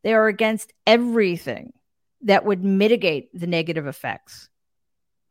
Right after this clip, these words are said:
of high gas prices and inflation on the American people. They're against the Affordable Care. How many times,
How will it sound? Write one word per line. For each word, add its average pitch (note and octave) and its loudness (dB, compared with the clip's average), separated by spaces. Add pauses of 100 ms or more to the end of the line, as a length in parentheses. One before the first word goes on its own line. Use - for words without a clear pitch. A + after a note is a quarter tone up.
(240)
of F#3 2
high F3 2
gas D3+ -4
prices E3 -8
and F3+ -4
inflation D#3+ -6
on D#3+ -2
the E3 -4
American D#3 -4
people. - -10 (680)
They're G#3+ 4
against G3 2
the F#3+ 6
Affordable F3 0
Care. - -4
How F4+ -2
many D#4+ 0
times, - -6